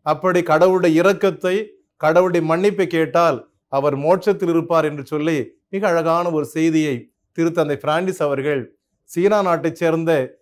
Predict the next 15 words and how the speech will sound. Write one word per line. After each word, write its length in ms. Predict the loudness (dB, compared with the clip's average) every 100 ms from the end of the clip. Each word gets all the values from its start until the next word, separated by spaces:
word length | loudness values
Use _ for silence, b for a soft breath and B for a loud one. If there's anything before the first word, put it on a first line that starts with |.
| _
பனிரெண்டு 460 | -4 -2 -2 0 2
வயது 280 | 2 0 -2
சிறுவனுக்கு 400 | -4 -2 -2 0
அழகாக 320 | 0 0 0
எழுதினார். 520 | -2 -4 -4 -6 -8 _ _ _ _ _ _
இரக்கமே 720 | 0 2 2 0 -2 0 -2
உருவான 540 | -4 -2 0 0 0 0
ஒரு 340 | 0 0 -2 -4
திருத்தந்தையை 500 | -4 -2 -2 0 -2
நாம் 200 | -2 -4
பெற்றிருக்கிறோம். 580 | -6 -6 -6 -6 -6 -8 _ _ _ _
அவர்தானே 540 | -2 2 4 2 2
இரக்கத்தின் 460 | 0 2 2 2 0
ஆண்டை 240 | 0 0
கொடுத்தார். 560 | 0 -4 -4 -4 -6